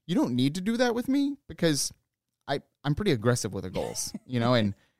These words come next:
Speaker 1: and if I, if I don't achieve them, I'm really hard on myself for not achieving them. But I get organizationally, like, my board of directors and all that stuff, and they've learned that. Um, the other thing that, that I put in, like to put in perspective of when I meet challenges, so I'm a,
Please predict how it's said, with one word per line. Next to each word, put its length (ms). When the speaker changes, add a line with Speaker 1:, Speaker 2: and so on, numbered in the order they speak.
Speaker 1:
and 220
if 180
I, 180
if 140
I 60
don't 180
achieve 320
them, 180
I'm 180
really 220
hard 240
on 60
myself 340
for 80
not 160
achieving 360
them. 220
But 340
I 80
get 300
organizationally, 720
like, 160
my 100
board 220
of 100
directors 580
and 80
all 100
that 80
stuff, 180
and 80
they've 120
learned 240
that. 200
Um, 240
the 120
other 200
thing 380
that, 320
that 220
I 120
put 180
in, 260
like 160
to 80
put 140
in 80
perspective 640
of 300
when 120
I 140
meet 240
challenges, 800
so 160
I'm 140
a, 140